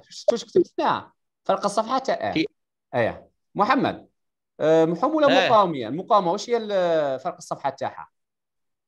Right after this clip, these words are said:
Speaker 1: في واش
Speaker 2: آه،
Speaker 1: يساوي؟ زيرو.
Speaker 2: زيرو.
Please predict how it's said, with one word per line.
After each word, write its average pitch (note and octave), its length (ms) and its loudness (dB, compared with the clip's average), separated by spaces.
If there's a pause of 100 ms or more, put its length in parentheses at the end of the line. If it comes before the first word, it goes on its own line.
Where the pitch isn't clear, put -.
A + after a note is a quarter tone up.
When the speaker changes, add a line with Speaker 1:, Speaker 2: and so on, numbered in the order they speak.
(1300)
Speaker 1:
في E3+ 220 2
واش - 80 -2
Speaker 2:
آه، D#3 540 2
Speaker 1:
يساوي؟ E3+ 160 0
زيرو. G3+ 460 2 (840)
Speaker 2:
زيرو. G3+ 540 2